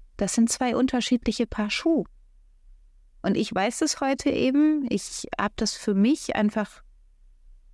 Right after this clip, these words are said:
so definiert und lebe danach und finde das auch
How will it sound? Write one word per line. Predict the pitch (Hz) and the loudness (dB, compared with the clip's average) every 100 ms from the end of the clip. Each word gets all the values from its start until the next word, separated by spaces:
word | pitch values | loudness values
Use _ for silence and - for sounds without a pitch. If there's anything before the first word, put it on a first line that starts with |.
| - - | -20 -10
so | - 202 202 190 - | -2 0 2 0 0
definiert | 165 196 - - 180 185 220 349 - - | 0 0 0 0 4 4 4 2 -2 -8
und | - 180 | -4 0
lebe | 185 214 - | 2 0 -2
danach | - 233 247 269 302 - | -2 2 4 2 0 -2
und | - 180 | -4 -4
finde | 175 220 262 | 2 4 4
das | 202 202 | 2 -2
auch | - | -6